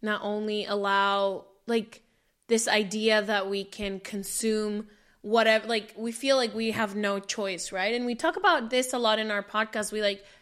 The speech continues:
sometimes forget we get to choose who we follow and we get to choose how some, like, if there's an account you don't like, but, like, I feel like as a society, we're just entering a world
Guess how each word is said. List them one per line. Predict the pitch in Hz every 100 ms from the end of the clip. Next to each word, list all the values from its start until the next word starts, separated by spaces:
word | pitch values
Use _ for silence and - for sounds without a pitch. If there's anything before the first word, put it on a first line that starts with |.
| _
sometimes | - 254 247 311 285 277
forget | 254 214 214 208
we | 214
get | 208 202 202
to |
choose | 202 - 208 202
who | - 196
we | 190
follow | - 185 175 180 180
and | - 196
we | 196
get | 190 196 196
to | 180
choose | - 214 208 208 208 - - -
how | 220 214 208 196
some, | - 233 220 214 208 _ _
like, | 233 233
if | 220 220
there's | 226 226
an | 226
account | 208 226 240 233
you | 240
don't | 240 240
like, | 240 240
but, | 240
like, | 233 226 - - - _ _ _ _ _
I | 254 277
feel | - 311 330
like | 320 277 -
as | 240 233
a | 240
society, | 240 226 - 233 254 240 220
we're | 214
just | 208 220 226 - -
entering | 226 220 254 226 214
a |
world | 202 196 208 214 208